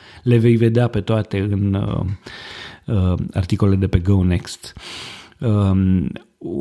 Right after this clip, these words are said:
evident, la întoarcere, p-, ne-am întors la hotel și spre seară am mers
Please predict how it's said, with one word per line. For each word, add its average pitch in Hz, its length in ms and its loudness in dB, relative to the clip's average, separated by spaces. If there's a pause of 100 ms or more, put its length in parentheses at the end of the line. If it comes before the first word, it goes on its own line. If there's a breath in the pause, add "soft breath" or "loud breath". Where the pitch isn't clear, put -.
(320)
evident, 131 800 0
la 120 360 2
întoarcere, 120 1080 0
p-, 123 300 -2
ne-am 120 140 2
întors 123 240 2
la 131 100 2
hotel 117 300 -2
și 123 160 -4
spre 131 240 0
seară 117 320 0
am 120 120 0
mers 117 360 -2